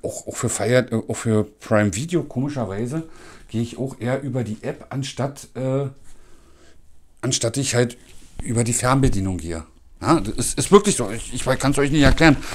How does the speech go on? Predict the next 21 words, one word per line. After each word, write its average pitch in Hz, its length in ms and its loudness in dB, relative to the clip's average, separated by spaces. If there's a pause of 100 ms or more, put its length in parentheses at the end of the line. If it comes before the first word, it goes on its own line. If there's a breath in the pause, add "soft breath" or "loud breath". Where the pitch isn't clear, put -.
(120)
Ich 101 80 0
könnte 147 240 6
mir 151 120 8
natürlich 160 460 4
jetzt - 240 0
einiges 156 340 4
sparen, 135 460 2 (540 loud breath)
wenn 127 120 4
ich 139 140 4
hier 123 200 4 (560 loud breath)
die 120 280 -2
beiden 143 300 6
Apps - 240 0
hier, 117 260 2
äh, 113 220 0
Prime 120 400 2
Video 143 300 2
und 123 100 6
Netflix, 143 440 4
wegmachen 185 380 6
würde. 98 300 6